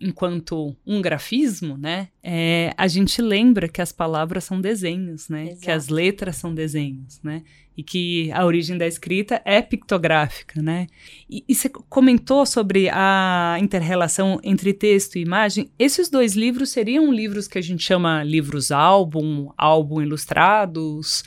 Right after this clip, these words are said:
Speaker 1: Você pode falar um pouquinho desse conceito?
Speaker 2: Uhum.
Speaker 1: Muita gente tem dúvida sobre ele.
Speaker 2: Sim. É, o álbum ilustrado, eu gosto muito de uma definição da Yolanda Reis, né, que é uma,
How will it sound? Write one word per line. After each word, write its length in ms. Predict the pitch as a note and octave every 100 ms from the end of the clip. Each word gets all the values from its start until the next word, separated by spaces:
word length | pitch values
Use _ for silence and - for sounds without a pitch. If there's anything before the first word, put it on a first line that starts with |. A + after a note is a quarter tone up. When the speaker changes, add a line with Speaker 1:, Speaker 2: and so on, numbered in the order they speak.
| - -
Speaker 1:
Você 140 | -
pode 280 | - A#4+ -
falar 160 | D#4
um 60 | A#3
pouquinho 400 | G#3+ - A3 G#3+
desse 220 | F#3 -
conceito? 720 | - F3 D#3+ G#3+ A#3 A3 F3 E3
Speaker 2:
Uhum. 100 | F#3+
Speaker 1:
Muita 280 | G#3+ D#4+ D#4+
gente 240 | A#3 B3
tem 160 | - A#3+
dúvida 360 | G#3+ G3+ F#3 F3
sobre 320 | F#3 E3 E3
ele. 340 | G3 G#3 G3 - -
Speaker 2:
Sim. 340 | - - F3+ E3 - - - - -
É, 240 | B3+ G#3+ F#3+
o 140 | A3+
álbum 240 | D#4 C#4 G#3
ilustrado, 500 | F3+ - A3 G3+ -
eu 120 | G#3+
gosto 280 | B3 - C4
muito 300 | D4+ E4+ B3+
de 100 | A#3
uma 160 | G#3+
definição 640 | F#3+ F#3 F3+ E3 - F#3+ F3+
da 100 | F3
Yolanda 400 | F3 F3+ E3+ E3
Reis, 560 | E3 G#3+ F3 E3+ - -
né, 240 | F#3 G3+
que 200 | - F3+
é 60 | E3+
uma, 360 | F3 E3 D#3